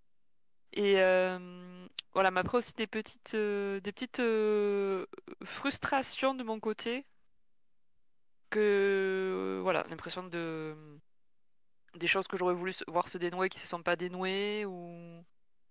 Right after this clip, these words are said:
voilà, mais effecti-, mais après, effectivement, c'est toujours très riche avec, euh, des indices, des références, euh, voilà, donc ça reste, ça reste positif.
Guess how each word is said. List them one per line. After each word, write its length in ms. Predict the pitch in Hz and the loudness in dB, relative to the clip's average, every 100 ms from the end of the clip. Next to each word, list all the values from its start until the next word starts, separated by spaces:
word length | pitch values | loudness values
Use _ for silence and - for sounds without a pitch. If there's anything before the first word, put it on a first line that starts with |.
| _ - - - | _ -20 -20 -10
voilà, 140 | - 156 | -6 -6
mais 120 | 170 | -4
effecti-, 300 | 196 190 - | -4 -4 -6
mais 200 | 185 180 | -6 -4
après, 260 | 175 - 214 | -6 -4 -6
effectivement, 380 | 180 160 180 | -6 -10 -10
c'est 140 | 196 - | -10 -10
toujours 280 | - 165 - | -8 -8 -8
très 200 | - 170 | -6 -4
riche 320 | 175 180 - | -4 -4 -4
avec, 240 | 170 156 | -4 -4
euh, 480 | 160 160 156 160 160 160 - - _ - | -6 -6 -6 -6 -8 -12 -20 -20 _ -8
des 180 | 165 175 | -4 -4
indices, 320 | 175 170 160 | -4 -10 -6
des 80 | 185 | -4
références, 760 | 170 170 170 165 170 175 - 170 | -4 -2 -2 0 -2 -4 -8 -8
euh, 540 | 160 160 156 156 156 - - - _ _ _ _ - - - - - _ - - | -6 -6 -8 -8 -10 -12 -20 -20 _ _ _ _ -20 -20 -20 -20 -20 _ -20 -10
voilà, 220 | 160 - | -10 -10
donc 320 | - 151 147 - | -16 -18 -16 -14
ça 140 | 147 | -10
reste, 400 | 160 160 - 170 | -8 -8 -8 -10
ça 120 | 160 165 | -6 -4
reste 180 | 170 - | -4 -4
positif. 640 | 185 175 - 220 233 - | -6 -6 -14 -14 -14 -16